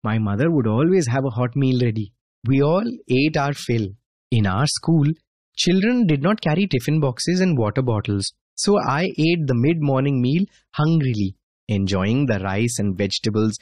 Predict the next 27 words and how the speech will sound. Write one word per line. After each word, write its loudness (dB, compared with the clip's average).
and -2
chutney -2
and 0
dal. -4
Some 0
days, 2
she 0
would 2
make 0
piping 0
hot -2
dosas, 0
and -4
I -2
still -2
remember 0
their -2
thick, -4
crispy -4
texture -2
and -2
the -2
spicy -2
powder 0
smeared 0
on -4
them. -14